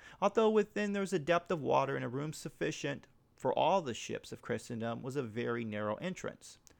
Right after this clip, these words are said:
There are some shoals within side, but the water is as smooth as a pond.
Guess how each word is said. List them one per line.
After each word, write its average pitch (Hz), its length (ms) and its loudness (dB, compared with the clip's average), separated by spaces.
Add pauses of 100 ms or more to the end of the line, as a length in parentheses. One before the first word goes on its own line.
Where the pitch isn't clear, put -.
(540)
There 123 200 4
are 127 40 0
some 127 200 -6
shoals 127 480 0
within 147 300 -6
side, 117 320 -2
but 127 100 -4
the 175 80 0
water 117 400 4
is 117 160 -8
as 123 100 -10
smooth 107 360 -6
as 107 160 -10
a 113 40 -8
pond. - 520 -8